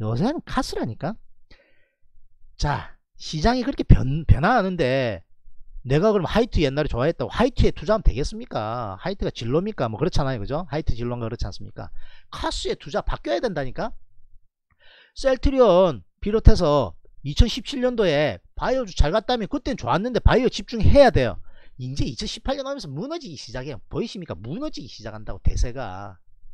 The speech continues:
그러면 여기다 집중적으로 투자하면 되겠습니까?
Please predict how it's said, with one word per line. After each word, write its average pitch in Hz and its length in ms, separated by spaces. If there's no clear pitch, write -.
그러면 170 360
여기다 190 300
집중적으로 180 520
투자하면 147 460
되겠습니까? 151 640